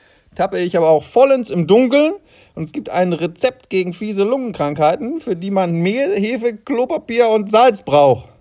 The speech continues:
Letzteres war bei meiner Einkaufsexpedition nämlich ebenfalls ausverkauft. Meine Fresse, was hier los ist.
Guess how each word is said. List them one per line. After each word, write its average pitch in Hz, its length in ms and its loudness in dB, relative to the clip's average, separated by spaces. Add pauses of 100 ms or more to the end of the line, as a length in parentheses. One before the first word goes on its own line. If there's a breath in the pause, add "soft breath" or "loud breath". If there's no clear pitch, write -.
(160)
Letzteres 190 500 -4
war 175 120 0
bei 185 120 4
meiner 196 360 0 (260 loud breath)
Einkaufsexpedition 196 1400 0
nämlich 190 220 0
ebenfalls 160 420 2
ausverkauft. 131 760 2
Meine 175 380 0
Fresse, 175 480 -6
was 117 180 -2
hier 120 120 -6
los 120 280 0
ist. 123 300 -2